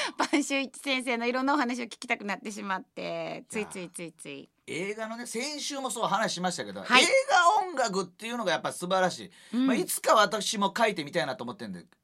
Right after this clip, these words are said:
Speaker 2: だけどね、これ。
Speaker 1: 映画音楽をですか？
Speaker 2: うんうんうん。まあ、まだ依頼が来ないっていうだけの話なんだけど。
Speaker 1: でも依頼があったら書かれるんですよね。
Speaker 2: もちろんだよ。
Speaker 1: でもそんな播州一先生は、
Speaker 2: うん。
Speaker 1: もうその、いつか書こうと思ってるっていうことは、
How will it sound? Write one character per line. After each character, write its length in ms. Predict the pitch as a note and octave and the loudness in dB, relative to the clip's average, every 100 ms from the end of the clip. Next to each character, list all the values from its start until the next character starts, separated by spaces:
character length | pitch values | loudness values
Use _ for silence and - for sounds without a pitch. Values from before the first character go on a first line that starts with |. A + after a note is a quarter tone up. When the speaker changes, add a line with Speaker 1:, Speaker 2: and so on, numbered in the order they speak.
| _ | _
Speaker 2:
だ 100 | G#2 | -14
け 80 | F2+ | -12
ど 60 | F2+ | -14
ね、 100 | C3+ | -12
こ 100 | F2+ | -14
れ。 140 | - | 0
Speaker 1:
映 160 | D4 D4 | 2 2
画 80 | C4+ | 4
音 100 | C#4 | 2
楽 380 | A3 - G3+ E3+ | 2 -8 -4 -2
を 20 | |
で 80 | E3 | -2
す 60 | C#3+ | 0
か？ 100 | C3+ | -2
Speaker 2:
う 20 | |
ん 60 | C3+ | -2
う 40 | |
ん 180 | C3+ C#3 | -4 -4
う 140 | B2 - | -4 -8
ん。 20 | - - - | -12 -8 0
ま 100 | G3+ | 2
あ、 20 | |
ま 140 | F#3+ A3 | 6 6
だ 40 | |
依 100 | E3 | 8
頼 160 | F#3 A#3 | 6 6
が 120 | B3 | 6
来 120 | B3 | 8
な 60 | B3 | 8
い 40 | |
っ 20 | |
て 80 | D3+ | 6
い 20 | |
う 20 | B2+ | 0
だ 120 | F3 | 2
け 80 | B3+ | 6
の 60 | |
話 220 | C4 B3+ A#3+ | 6 4 2
な 100 | D#3 | 0
ん 80 | |
だ 80 | - | -2
け 80 | - | -4
ど。 80 | - | 0
Speaker 1:
で 60 | |
も 40 | G#3 | 4
依 40 | |
頼 100 | F#4+ | 10
が 20 | A4 A#4+ - | 10 10 8
あ 20 | F4 | 8
っ 20 | |
た 100 | G#4 | 6
ら 40 | |
書 140 | C#4+ A#3+ | 4 2
か 140 | G#3+ | 2
れ 100 | G3+ | 2
る 140 | F#3 D3 | 0 -6
ん 40 | |
で 60 | D3+ | -10
す 100 | - | -12
よ 80 | |
ね。 220 | D#3+ D4+ A#3+ | -2 2 4
Speaker 2:
も 140 | B3 | 2
ち 160 | - A#4 | 0 0
ろ 220 | C#5 A3 | 2 2
ん 100 | F3 | 0
だ 80 | B2+ | -2
よ。 260 | G2+ F2 | -4 -2
Speaker 1:
で 60 | F4+ | 2
も 80 | D#4+ | 4
そ 140 | A4+ | 4
ん 60 | G#4+ | 4
な 80 | G4 | 4
播 360 | G#4+ G4+ F4 | 4 4 2
州 240 | C4+ - C#4 | 0 -2 -2
一 180 | B3 | -2
先 240 | B3 D4 B3+ | -2 0 0
生 220 | G3+ D#3+ | -2 -4
は、 380 | E3+ G3+ F3 - | 2 4 4 2
Speaker 2:
う 40 | G#3+ | -2
ん。 40 | |
Speaker 1:
も 120 | A#3 | -2
う 80 | A3+ | -2
そ 100 | A#3 | -4
の、 320 | A3+ A3 G#3 _ - | 0 -2 -2 _ -8
い 120 | B3 | -4
つ 180 | B3 A4 | -2 -4
か 140 | G4 - | -4 -2
書 140 | C4+ | -4
こ 160 | - D#4+ | 0 0
う 60 | A#3 | 0
と 80 | |
思 80 | G#3 | -4
っ 40 | G3 | -6
て 120 | F#3 | -8
る 60 | |
っ 40 | F#3+ | -8
て 120 | F3+ | -8
い 20 | |
う 40 | F3 | -8
こ 100 | F3 | -6
と 100 | E3 | 2
は、 280 | G#3 G3 | 6 6